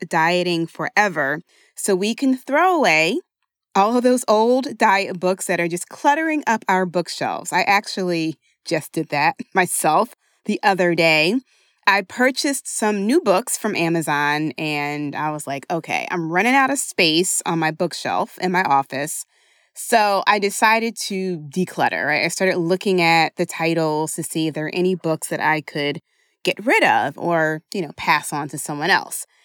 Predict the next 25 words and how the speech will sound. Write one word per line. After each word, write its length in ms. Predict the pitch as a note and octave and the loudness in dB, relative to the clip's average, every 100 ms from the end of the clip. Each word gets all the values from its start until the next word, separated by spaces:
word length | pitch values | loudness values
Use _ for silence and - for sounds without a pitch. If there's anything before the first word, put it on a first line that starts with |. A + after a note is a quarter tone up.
| _ _ - | _ _ -2
And 520 | A3+ G#3 G3+ G3 G3 - | 2 4 4 4 2 0
I 320 | G3 F#3+ F#3 - | 2 2 0 -4
came 320 | - C4+ G#4 | -6 -4 -4
across 520 | G#4 C#4 A3 A#3+ - | -4 2 4 2 0
the 180 | - - | -4 0
old 440 | G3 G3+ A3+ C4 - | 2 4 4 0 -2
diet 580 | G3 F#3 F#3+ F#3 - | 0 4 4 2 -4
book 320 | E3 D#3 D3 - | -4 -4 -4 -10
called 680 | - G3 D#3 D3 C#3+ C#3+ E3 - _ _ _ - | -8 0 2 4 2 -2 -6 -16 _ _ _ -4
The 120 | F3+ | -2
Dukan 680 | F#3 A3+ - F3+ E3+ F3 - | 0 -2 -2 -2 0 -2 -4
Diet. 560 | E3+ E3+ C#3+ F#2 - - _ _ _ _ _ - | -2 0 0 -2 -8 -18 _ _ _ _ _ -6
Did 120 | D#4 | 0
y'all 80 | C5 E5 B4+ | 0 2 -2
have 80 | |
that 160 | A#4 A4 - | 2 0 2
book, 240 | F4+ F#4+ B3 | 0 0 -4
The 100 | A3 | -2
Dukan 560 | G#3+ A3+ C#4 A#3+ B3 | -2 -2 -2 0 -2
Diet? 460 | A3 G3+ G#3 A#3+ - _ _ _ _ _ _ | 2 2 2 0 -6 _ _ _ _ _ _
So 360 | - C4+ A#3 A3 | 0 4 4 4
that 240 | A#3 C4+ | 2 2
one 300 | C4 B3 G#3 | 0 0 2
went 280 | G3 G3 G3+ | 2 0 -2
in 260 | - F#3+ | -2 0